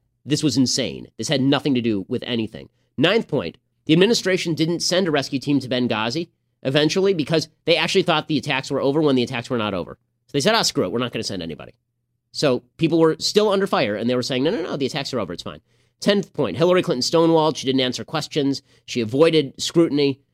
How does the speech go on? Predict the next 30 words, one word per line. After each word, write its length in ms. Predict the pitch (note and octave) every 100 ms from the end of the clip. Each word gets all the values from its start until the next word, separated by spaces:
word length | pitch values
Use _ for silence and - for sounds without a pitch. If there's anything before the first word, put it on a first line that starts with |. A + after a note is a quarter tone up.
| _ _ -
And 140 | D#3+
finally, 500 | G#3 A#3 D#3+ B2 A#2 _ _
the 80 | D#3+
Obama 300 | D#3+ F3 G#3+
administration 600 | F#3+ E3 - E3 D3+ D3
stonewalled 500 | B2 E3+ E3+ D3+ C3+ -
any 240 | F3+ A#3
investigation, 720 | G#3+ E3 D3 D3+ B2+ A#2+ G#2+ -
any 280 | F#3 C4
investigation 640 | A3+ D3+ - C3+ A#2+ A#2 B2+
into 160 | B2+
weapons 440 | C3 F3 E3 C#3 -
transfers 640 | - D3 D3+ - G#2+ G2+ - _ -
to 140 | E3
Libyan 340 | D3 D3 C3+ B2
rebels. 440 | A#2 D2+ B1 - _ _ _ _ -
So 100 | D3
this 80 | G3
is 60 |
a 40 | F#3+
big 180 | F#3
one, 200 | C3 F2+
right? 300 | F#2+ A#2+ - _ -
Hillary 320 | F#3+ G#3 F3
says, 400 | D3 D3 E3 D#3+
and 160 | A2 G#2+
the 60 |
Democrats 460 | B2 D#3 D#3 D3 C3+
say 140 | D3+ C3+
now, 340 | B2+ D3